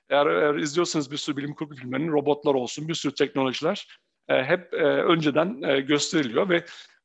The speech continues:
e, küçük robotların da ilk defa aslında, e, bizim, e, dünyamıza girmesi bu, e, fantastik yolculuk dediğimiz bin dokuz yüz altmış altıdaki, e, film. Bu filmde, e, eğer izlemişseniz, e,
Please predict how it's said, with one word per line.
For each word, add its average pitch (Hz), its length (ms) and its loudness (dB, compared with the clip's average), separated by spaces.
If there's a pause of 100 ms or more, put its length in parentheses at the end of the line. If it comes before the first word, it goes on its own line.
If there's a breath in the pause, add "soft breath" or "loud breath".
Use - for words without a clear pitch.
(120)
e, 147 260 2
küçük - 260 -4
robotların 196 560 2
da - 60 -4
ilk 208 200 -6
defa 135 480 2
aslında, 127 640 -2 (120)
e, 120 280 -2
bizim, 151 420 -4 (260)
e, 120 320 -2 (360 loud breath)
dünyamıza 160 440 4
girmesi 170 580 2
bu, 208 340 2
e, 151 160 4
fantastik 175 640 0
yolculuk 165 380 0
dediğimiz 160 420 -4
bin 165 100 0
dokuz 175 180 -2
yüz 185 60 2
altmış - 200 -4
altıdaki, 180 500 -4 (380 soft breath)
e, 147 140 4
film. 147 380 0 (420)
Bu 190 60 4
filmde, 190 380 4
e, 208 280 6
eğer 160 300 6
izlemişseniz, 170 720 0
e, 139 340 0